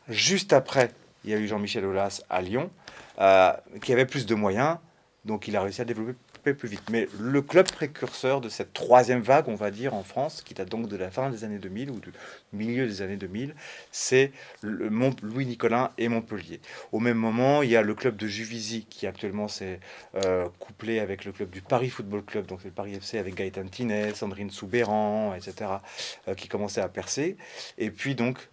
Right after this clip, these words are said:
après, il y a l'Olympique lyonnais, euh, qui commence à percer en Coupe d'Europe et qui gagnera sa première, euh, Champions League féminine en deux mille douze. En deux mille onze, donc un an avant, la France, les Bleus, était demi-finaliste de la Coupe du Monde qui avait alors lieu en Allemagne.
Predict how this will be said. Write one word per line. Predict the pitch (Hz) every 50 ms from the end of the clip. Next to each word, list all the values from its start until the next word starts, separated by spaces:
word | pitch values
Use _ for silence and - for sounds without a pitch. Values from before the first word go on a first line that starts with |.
| _ - -
après, | 92 98 92 - - 117
il | 113
y | 104
a |
l'Olympique | 101 98 95 92 95 92 - -
lyonnais, | 101 92 95 113 127 139 139 - - - - - - -
euh, | 101 101 101 98 98 98
qui | 95 - -
commence | - 104 113 117 - 113
à |
percer | - 107 90 - -
en | 98
Coupe | - - 98
d'Europe | 92 104 104 123 131 - - -
et | - -
qui | - - 101
gagnera | 113 110 107 101 101 101 104
sa | - 104 95
première, | - - 101 104 104 98
euh, | 104 98 90 90 90 90 87 85 82 80 - -
Champions | - - 123 117 - 120 107 - - - -
League | 123 110 -
féminine | - - 120 107 101 98 107 131 143 143 - -
en | 113 123 127
deux | 117 117
mille | 110 113 110 98
douze. | 98 95 90 82 85 - _ _ -
En | - 113 123
deux | 123
mille | 110 107 - -
onze, | - 104 117 135 131 113
donc | 104 104 113 -
un | 101 98
an | 101 95 90
avant, | 92 90 101 113 127 - - -
la | 101 101 98
France, | - - - 104 120 123 - -
les | 95
Bleus, | 92 87 92 95 101 - - - - - - - - - _ _ - _ _ -
était | 120 - - 117 117
demi-finaliste | 117 104 110 110 117 117 113 - - 107 101 95 92 107 - - - - - - - - _
de | - 113
la | 101 101
Coupe | - - 101 92
du | 95 92
Monde | 98 104 120 135 139
qui | 135 - 117
avait | 104 92 101
alors | 101 95 95 95 92
lieu | 95 95 98
en | 95 90 92
Allemagne. | 107 107 104 98 101 117 135